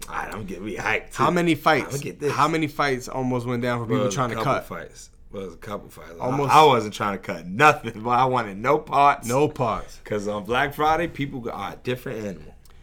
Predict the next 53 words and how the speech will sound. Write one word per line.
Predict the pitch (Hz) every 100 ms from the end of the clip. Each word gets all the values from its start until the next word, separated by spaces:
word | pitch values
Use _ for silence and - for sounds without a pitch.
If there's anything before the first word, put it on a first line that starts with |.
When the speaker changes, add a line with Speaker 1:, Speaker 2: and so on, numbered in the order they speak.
| -
Speaker 2:
Yo, | 127 127 101
Sha, | - 107 85
there | 92 113
was | 110
people | - - 139 135 139
there | 131
with | 104 98
chairs, | - 131 135 147 139
if | 127
you | 139
remember. | 135 135 135 139 151
Speaker 1:
Uh-huh, | 117 90 107
fold | 104 87 90 87
out | 95
Speaker 2:
There | 104 110
was | 92
Speaker 1:
chairs. |
Speaker 2:
fold | 92 135 147
up | 151
chairs, | - 143 143 135 -
and | - 123
a | 110
couple | 147 147
Speaker 1:
Chilling. | 147
Speaker 2:
people | 143
tried | 131 - 139 139
to | -
cut, | - 165 202 - -
and | 123
people | 110 143 139
was | 147
like, | 131 123 107 92 - - -
"Excuse | - 196 240
Speaker 1:
It's | 262
not | 254
Speaker 2:
me? | 277
Speaker 1:
happening. | 285 190 202 190
Speaker 2:
Where | - 208
you | 277
Speaker 1:
Excuse | -
Speaker 2:
coming | 247 233
Speaker 1:
me. |
Speaker 2:
from? | - 208 175 127 - -
I've | - 190 214
been |
here | 233 220 214
since | 220 214
eleven." | 214 226 254 190 113
Like, | 110 110 104
it | - 113
was | 123 120
getting | 120 113 120
lit. | 123 123